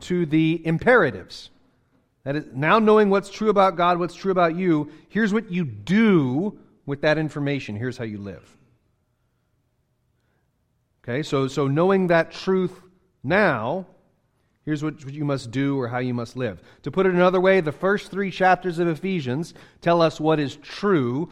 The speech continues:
The latter three tell us what should be true or ought to be true about us in light of that. And so we find here at the start of chapter four, then,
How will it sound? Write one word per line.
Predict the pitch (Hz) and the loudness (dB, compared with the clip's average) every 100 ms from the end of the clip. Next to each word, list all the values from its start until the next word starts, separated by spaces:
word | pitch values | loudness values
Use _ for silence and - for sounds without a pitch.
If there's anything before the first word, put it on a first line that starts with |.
| - - | -14 -10
The | 135 | -2
latter | 143 175 190 175 | 2 4 4 0
three | 160 151 151 | -4 -4 -4
tell | - 143 143 | -2 0 0
us | 139 | -2
what | 135 139 139 | -2 -2 -2
should | - - - 196 156 123 | -12 -14 -4 -2 -2 -6
be | 117 101 | -8 -10
true | - 101 87 95 | -14 -14 -12 -12
or | 107 - | -10 -2
ought | 165 170 - | 0 0 -6
to | 135 | -10
be | 117 | -10
true | 101 - 101 87 76 90 _ _ _ | -12 -14 -14 -14 -18 -20 _ _ _
about | 107 110 113 110 | -12 -8 -8 -8
us | 110 | -10
in | 110 | -10
light | 104 107 | -8 -10
of | 82 80 | -14 -20
that. | 71 _ _ _ _ _ _ _ _ _ _ _ _ _ 147 | -20 _ _ _ _ _ _ _ _ _ _ _ _ _ -4
And | |
so | 147 208 196 - - _ | 4 6 6 2 -14 _
we | - 170 | -4 0
find | 269 277 247 | 2 4 4
here | 240 | 4
at | 196 | 2
the | 160 | 0
start | 220 240 | 2 2
of | 196 | 2
chapter | 185 165 151 | 2 0 -2
four, | - 214 170 | -4 0 0
then, | 127 113 160 | 0 -4 -6